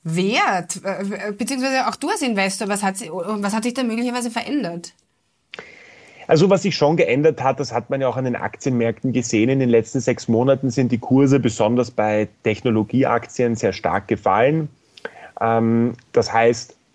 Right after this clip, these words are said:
Speaker 2: für Firmen, die besonders in einer späteren Phase sind, die werden es oder haben es auch jetzt schon ein bisschen schwieriger, wieder zu sehr hohen Bewertungen Geld einzusammeln, wenn die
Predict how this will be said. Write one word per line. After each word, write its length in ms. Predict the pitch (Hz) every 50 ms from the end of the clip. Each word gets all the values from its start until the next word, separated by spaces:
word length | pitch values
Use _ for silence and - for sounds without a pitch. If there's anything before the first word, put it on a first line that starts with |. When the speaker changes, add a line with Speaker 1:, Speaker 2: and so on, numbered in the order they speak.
| - _ -
Speaker 2:
für 480 | - - - - 131 127 127 123 123 104
Firmen, 500 | - - - 165 165 156 147 147 139 131
die 120 | 127 123
besonders 500 | - 120 110 - 131 131 135 135 123 -
in 100 | 117 143
einer 180 | 135 123 117 107
späteren 640 | - - - 113 120 135 127 160 139 123 127 120 113
Phase 440 | - 120 110 107 117 123 123 135
sind, 480 | 120 - - 139 135 135 135 139 135 131 - - - - - - - _ _
die 160 | 127 127 110
werden 380 | 110 107 110 120 127 120 135 131
es 400 | - 98 117 120 110 - - -
oder 260 | 90 107 95 90 98
haben 280 | 104 104 110 123 131
es 160 | 127 117 110 95
auch 140 | 110 107 98
jetzt 220 | 110 107 107 -
schon 180 | - 135 127 117
ein 100 | 107 107
bisschen 280 | 120 113 - 131 113
schwieriger, 580 | 104 - - 139 143 147 143 127 - 123 117 107
wieder 340 | 113 120 113 117 117 113 110 - - - - _ -
zu 160 | - 131 117
sehr 240 | 107 - 117 113 107
hohen 200 | 117 120 117 110
Bewertungen 580 | 117 98 95 90 98 104 - 120 120 113 110
Geld 220 | 101 104 104 98 -
einzusammeln, 920 | - 90 113 120 - 147 127 - 120 113 123 131 135 139 143 143 135 - -
wenn 260 | - 107 107 117 113
die 260 | 113 117 113 110 107